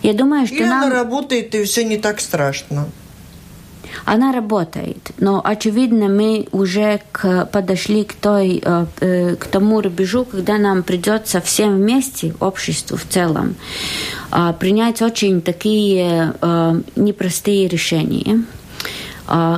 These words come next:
Speaker 1: как, например, сколько неврохирургов вообще по, э,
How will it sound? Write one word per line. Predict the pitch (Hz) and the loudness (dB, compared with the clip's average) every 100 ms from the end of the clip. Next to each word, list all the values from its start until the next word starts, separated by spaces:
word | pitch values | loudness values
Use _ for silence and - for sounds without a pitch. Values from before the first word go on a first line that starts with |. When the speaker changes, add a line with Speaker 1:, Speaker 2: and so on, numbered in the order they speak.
| 165 | -2
Speaker 1:
как, | 190 190 185 | -2 -2 0
например, | 185 185 180 185 180 160 156 - - | 0 0 0 0 2 2 0 -6 -10
сколько | - - 220 226 208 | -4 0 0 0 2
неврохирургов | 196 185 180 175 156 175 180 196 180 165 160 - - | 2 2 2 0 -2 0 2 0 0 0 -2 -4 -6
вообще | 175 170 - - - 190 156 151 - | -2 -2 -2 -4 0 0 0 -2 -4
по, | - 180 160 - - | 0 0 0 -4 -4
э, | 160 156 156 | 0 0 0